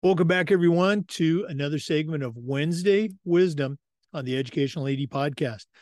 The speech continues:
Uh, very happy to have back one of our original Wednesday Wisdom, uh, team members, Doctor Patty Robbie Keller. Uh, tremendous background in athletics. If you haven't heard one of her previous, uh, episodes,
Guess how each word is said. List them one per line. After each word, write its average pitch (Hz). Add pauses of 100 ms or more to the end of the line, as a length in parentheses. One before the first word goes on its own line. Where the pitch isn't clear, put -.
(400)
Uh, 143
very 170
happy 196
to 160
have 175
back 170
one 170
of 160
our 151
original 147
Wednesday 156
Wisdom, 151
uh, 135
team 190
members, 147 (360)
Doctor 139
Patty 160
Robbie 147 (160)
Keller. 135 (420)
Uh, 147 (560)
tremendous 254
background 156
in 170
athletics. 147
If 143
you 135
haven't 139
heard 147
one 143
of 127
her 131
previous, 139
uh, 135
episodes, 143